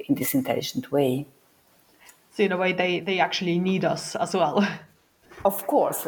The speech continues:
Speaker 1: they need us, absolutely. We need the machine, but in a sense, what the machine gives to us is a, a re-elaborated version of the intelligence that we, human being,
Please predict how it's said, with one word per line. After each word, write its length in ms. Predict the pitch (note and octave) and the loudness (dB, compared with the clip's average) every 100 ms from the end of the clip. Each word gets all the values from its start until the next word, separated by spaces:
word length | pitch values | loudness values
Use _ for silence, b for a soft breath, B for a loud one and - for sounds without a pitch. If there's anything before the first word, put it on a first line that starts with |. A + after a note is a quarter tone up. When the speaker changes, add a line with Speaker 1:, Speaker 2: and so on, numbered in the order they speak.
| - | 0
Speaker 1:
they 100 | G3 | 2
need 240 | G3+ B3 - | 2 2 0
us, 160 | - | -2
absolutely. 880 | - - F3+ A3+ G#3+ - D#3+ F3 - B B G#3 | -4 -2 0 2 2 0 -2 -2 -6 B B -2
We 160 | G#3+ | 0
need 180 | A#3 A#3+ | 2 0
the 60 | F3+ | -2
machine, 480 | D#3+ - C#4 G#3 | -4 -2 0 0
but 160 | - - | 0 0
in 480 | - F#3 - G3+ A#3+ | 2 2 4 2 2
a 60 | |
sense, 260 | A#3 D4 - | 0 0 0
what 160 | G#3 G#3 | 0 0
the 60 | |
machine 320 | G3 G3 A3+ | -2 0 0
gives 240 | A3 C#4 - | 2 -2 0
to 100 | D3+ | -2
us 280 | - - - B B - | 0 0 -2 B B -4
is 160 | G3 G3 | 4 4
a, 180 | E3 B B B B _ | 4 B B B B _
a 300 | F3 E3 D#3 - - | -2 0 0 -2 -4
re-elaborated 1040 | G3 B3+ C4 A3+ G3 F3 F3 F3+ F#3 E3 | 2 2 2 0 0 0 0 0 0 -6
version 760 | C3 G3 C4+ D#3+ - D#3+ G#2 - - | -2 2 2 2 -2 -2 -2 -6 4
of 160 | F3 E3+ | 4 6
the 80 | F3 | 0
intelligence 600 | - D#3 A#2 E3+ F3+ F3 | 0 0 0 0 0 2
that 180 | D#3+ | 2
we, 240 | E3 A#3 B3 | 2 0 0
human 360 | - D#3+ D3 D3 | -2 0 2 2
being, 400 | C3 - F#3 | 0 0 0